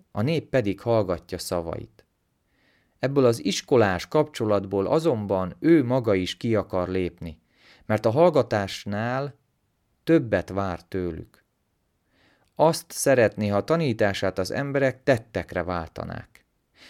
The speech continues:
Ki szeretne lépni a szavak világából? Pontosabban azt akarja, hogy a hallgatóság lépjen ki a passzív figyelésből, az elméleti tudnivaló szűkös keretéből,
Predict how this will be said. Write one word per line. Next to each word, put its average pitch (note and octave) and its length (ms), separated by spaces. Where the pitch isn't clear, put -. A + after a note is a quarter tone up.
Ki - 120
szeretne G#2+ 480
lépni A#2 400
a F#2+ 60
szavak A2 400
világából? F2+ 800
Pontosabban C3+ 520
azt G3 260
akarja, C3 480
hogy A2+ 180
a G2+ 60
hallgatóság A2 800
lépjen A2+ 440
ki A2 140
a G2+ 80
passzív C#3+ 500
figyelésből, G2+ 960
az G#2 160
elméleti A#2 600
tudnivaló A2 600
szűkös A#2 560
keretéből, G#2 840